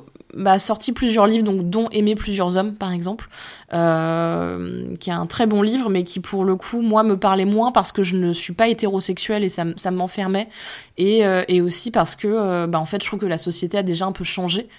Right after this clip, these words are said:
depuis cette époque-là, euh, ne serait-ce qu'en termes de pure contingence matérielle.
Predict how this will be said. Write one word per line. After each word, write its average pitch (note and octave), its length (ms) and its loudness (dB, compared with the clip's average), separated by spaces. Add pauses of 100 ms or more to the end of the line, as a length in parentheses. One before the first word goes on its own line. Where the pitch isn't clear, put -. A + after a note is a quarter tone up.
depuis E3 320 -6
cette E3+ 200 -4
époque-là, F3 420 -2 (380)
euh, E3 100 0
ne F#3+ 140 4
serait-ce B3 260 0
qu'en G3+ 160 0
termes G#3+ 300 2
de E3+ 640 2
pure - 260 -4
contingence G3+ 540 -2
matérielle. F#3+ 520 0